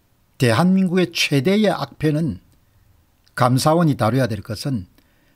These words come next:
선관위 직무감사를 통해 가지고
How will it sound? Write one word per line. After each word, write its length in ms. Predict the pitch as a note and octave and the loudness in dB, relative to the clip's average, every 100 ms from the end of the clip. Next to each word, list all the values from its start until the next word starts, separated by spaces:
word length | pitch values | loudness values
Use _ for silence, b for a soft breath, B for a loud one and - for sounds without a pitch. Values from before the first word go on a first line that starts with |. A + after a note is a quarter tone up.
| b | b
선관위 600 | - - C3+ C3+ E3 D#3+ | -8 0 2 2 2 0
직무감사를 840 | - E3 F3 F3 D3 A#2 G#2 A#2 G2+ | 2 2 4 2 2 0 0 -2 -2
통해 280 | G#2+ G2 | -6 -6
가지고 420 | F#2+ F#2+ G#2 - | -6 -8 -10 -14